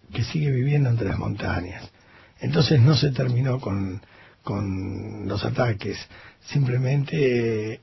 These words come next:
eh, se les dijo a la gente que había muerto, pero no se lo muerto, van a tener que mostrar en algún momento, este, y lleva un montón de especulaciones y suspicacias, ¿no? Porque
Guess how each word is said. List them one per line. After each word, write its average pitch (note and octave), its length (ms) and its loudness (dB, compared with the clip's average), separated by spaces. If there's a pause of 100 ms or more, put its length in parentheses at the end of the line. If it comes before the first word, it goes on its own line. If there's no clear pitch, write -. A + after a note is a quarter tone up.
eh, G#2+ 360 -2
se C3+ 100 2
les A#2+ 160 2
dijo E3+ 300 -2
a A2+ 40 0
la F#2 100 -4
gente B2+ 320 -2
que A#2 60 -2
había A2+ 160 0
muerto, A#2+ 340 -2
pero B2+ 120 0
no A2 100 -2
se G#2+ 100 -2
lo G2+ 80 -4
muerto, C3 280 -6
van F3 160 0
a - 20 -2
tener B2+ 180 -2
que C3 60 -2
mostrar B2 420 -2
en A#2 80 -2
algún A2+ 240 -2
momento, A2+ 520 -2 (640)
este, A2+ 560 -2
y E3+ 100 6
lleva A3+ 300 4
un D3+ 100 2
montón D3 340 0
de D3 160 2
especulaciones A#2 920 2
y A2+ 60 -4
suspicacias, G#2+ 800 -2
¿no? G2 280 -6 (520)
Porque A#2 520 0